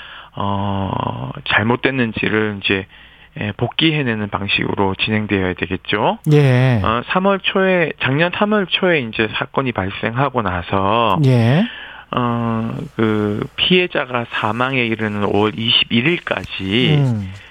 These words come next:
Speaker 1: 어, 구속을 가해자를 시키지 않고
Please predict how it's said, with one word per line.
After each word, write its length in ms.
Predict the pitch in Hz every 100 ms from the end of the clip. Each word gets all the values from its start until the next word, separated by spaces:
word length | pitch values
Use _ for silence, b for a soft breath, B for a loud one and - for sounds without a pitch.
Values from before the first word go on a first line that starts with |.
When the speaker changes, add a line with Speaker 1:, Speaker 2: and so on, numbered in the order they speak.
| B B - -
Speaker 1:
어, 500 | 117 113 113 110 110 50 - - - -
구속을 720 | - 156 196 185 185 170 147
가해자를 500 | - - 127 131 123
시키지 380 | - - - 160
않고 680 | - 101 95 - 92 127 202